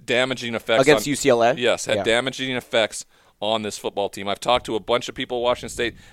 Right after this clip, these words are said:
Speaker 1: They simply won't go there. They won't say that it did, but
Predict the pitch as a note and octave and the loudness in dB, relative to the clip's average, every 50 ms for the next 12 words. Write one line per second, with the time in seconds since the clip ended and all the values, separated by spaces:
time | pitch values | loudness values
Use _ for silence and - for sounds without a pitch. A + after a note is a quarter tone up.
0 | - - A#2 B2+ A#2 - D3 D3 B2+ - C#3 C3 B2+ B2+ - A#2 A#2 A#2+ A#2+ B2 | -10 -4 -4 -2 -2 -2 -2 -4 -2 -4 -4 -2 -2 -2 -2 0 2 2 2 4
1 | B2+ B2+ C3 C3+ B2+ - - _ _ _ _ _ - A2 A#2 A#2+ A2 G#2 - - | 4 2 2 0 -2 -6 -14 _ _ _ _ _ -4 -2 -2 -2 -4 -4 -2 0
2 | B2 B2 A#2+ A2+ - - - G2+ A#2+ G#2+ F#2+ F#2 A2+ A#2 B2 A#2 A2 B2 A#2 - | 2 2 2 0 -2 -4 -2 -2 -2 -2 -2 -2 0 0 0 2 0 0 -2 -2